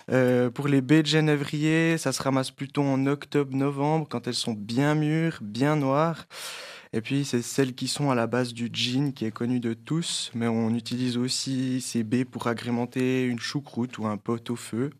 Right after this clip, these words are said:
Euh, et pour finir, les baies de cornouiller qu'on va ramasser à partir de fin août. Pour celles-ci, il suffit de se baisser pour les ramasser en bas de l'arbre. Les baies mûres, elles tombent toutes seules.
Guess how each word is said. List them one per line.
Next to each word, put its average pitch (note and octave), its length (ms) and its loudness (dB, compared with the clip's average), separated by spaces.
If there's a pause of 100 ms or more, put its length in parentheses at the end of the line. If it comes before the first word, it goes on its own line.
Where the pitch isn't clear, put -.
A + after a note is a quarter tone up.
(1500)
Euh, A2+ 500 4
et C#3 80 2
pour C#3 220 -4
finir, C#3+ 360 2
les A#2+ 120 2
baies C3 120 2
de - 60 -10
cornouiller B2+ 680 0
qu'on A#2 160 -4
va A2 120 0
ramasser B2+ 500 0
à B2 80 2
partir A2+ 340 -6
de A2 100 -2
fin C3+ 300 0
août. D#3+ 340 -2 (640)
Pour - 180 -4
celles-ci, E3 540 2
il D#3+ 40 -2
suffit B2+ 320 -6
de - 60 -10
se A2+ 100 0
baisser C#3 500 0
pour C3 160 -6
les A2+ 100 -2
ramasser B2+ 760 -2
en A2+ 100 -4
bas A#2+ 160 0
de A2+ 100 -4
l'arbre. A#2+ 440 -2
Les G#2+ 160 -2
baies A#2+ 200 0
mûres, C#3 300 -2
elles A2 180 -2 (160)
tombent C3+ 380 0
toutes D3+ 220 -6
seules. A#2 480 0